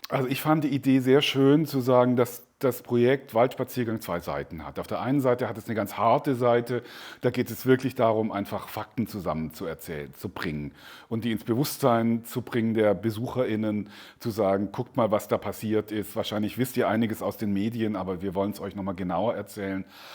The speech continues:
Auf der anderen Seite finde ich aber auch diese Idee zu sagen, einfach von der eigenen Natur, vom eigenen Naturerleben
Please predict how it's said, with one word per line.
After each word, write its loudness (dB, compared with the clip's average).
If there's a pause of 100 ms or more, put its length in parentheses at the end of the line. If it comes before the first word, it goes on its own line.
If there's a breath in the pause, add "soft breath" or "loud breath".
(260 loud breath)
Auf -2
der 4
anderen 4
Seite 2
finde -2
ich -2
aber 4
auch 2
diese -6
Idee -4
zu -10
sagen, -4
einfach -8
von -6
der -2
eigenen 0
Natur, 0 (360 loud breath)
vom -4
eigenen 4
Naturerleben 0